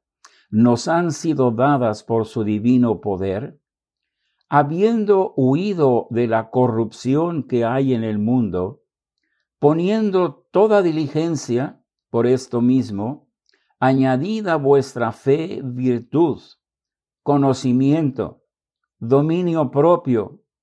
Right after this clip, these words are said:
paciencia, piedad, afecto fraternal, amor. Porque si estas cosas están en vosotros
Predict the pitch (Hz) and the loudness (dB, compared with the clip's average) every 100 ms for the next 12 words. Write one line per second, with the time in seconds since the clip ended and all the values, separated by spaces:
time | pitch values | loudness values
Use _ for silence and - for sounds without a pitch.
0 | _ _ - 127 127 139 143 160 147 - | _ _ -2 -2 0 0 0 0 -4 -6
1 | 104 76 - _ _ _ _ - 131 131 | -6 -8 -12 _ _ _ _ 0 2 2
2 | 117 143 139 101 90 - _ _ _ - | 2 2 2 -2 -6 -10 _ _ _ 0
3 | 123 - 165 175 - 139 127 135 123 120 | 0 0 -2 -2 -2 -2 -2 -2 -2 0
4 | 117 107 101 110 123 143 160 151 _ _ | -2 -2 -2 -2 0 -2 -4 -12 _ _
5 | _ _ _ - 107 107 113 110 82 _ | _ _ _ -4 0 2 2 2 -2 _
6 | _ _ _ _ _ _ _ _ - 143 | _ _ _ _ _ _ _ _ 2 2
7 | 143 147 147 143 147 208 214 - 202 - | 4 2 0 0 2 2 0 -2 -2 -2
8 | - 185 180 139 123 117 113 - 143 156 | 0 0 0 -4 -2 -4 -6 -2 0 0
9 | 147 127 110 110 - 139 139 95 - - | 0 0 -2 -4 0 0 0 -6 -8 -16
10 | - | -20